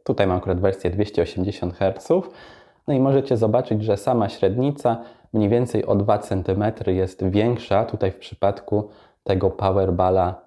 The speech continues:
metalowego, tak? Widzimy, że tutaj ten chwyt jest jak gdyby większy.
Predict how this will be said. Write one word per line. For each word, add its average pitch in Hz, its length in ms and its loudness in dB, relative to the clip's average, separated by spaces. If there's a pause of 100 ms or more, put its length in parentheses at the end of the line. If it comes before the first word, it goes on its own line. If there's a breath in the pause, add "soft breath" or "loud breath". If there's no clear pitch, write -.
(180)
metalowego, 92 1400 0
tak? 110 320 -2
Widzimy, 104 360 0
że 92 120 -2
tutaj 95 320 -2
ten 90 300 -2 (340 loud breath)
chwyt 143 320 0
jest 107 120 2
jak 98 140 2
gdyby 101 240 0
większy. 104 600 0